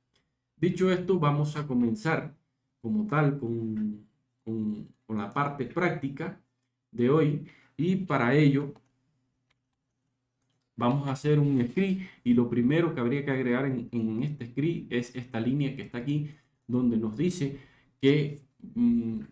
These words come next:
dónde encontrar el intérprete de Python. Luego le vamos a dar permisos de ejecución a ese script para poder ejecutarlo directamente.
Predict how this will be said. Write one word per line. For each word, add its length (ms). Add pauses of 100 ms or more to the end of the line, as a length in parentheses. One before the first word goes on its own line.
(320)
dónde 320
encontrar 680
el 200
intérprete 680
de 120
Python. 400 (200)
Luego 440
le 120
vamos 320
a 80
dar 320 (300)
permisos 560
de 80
ejecución 760 (380)
a 160
ese 220
script 440 (1900)
para 340
poder 260
ejecutarlo 720
directamente. 960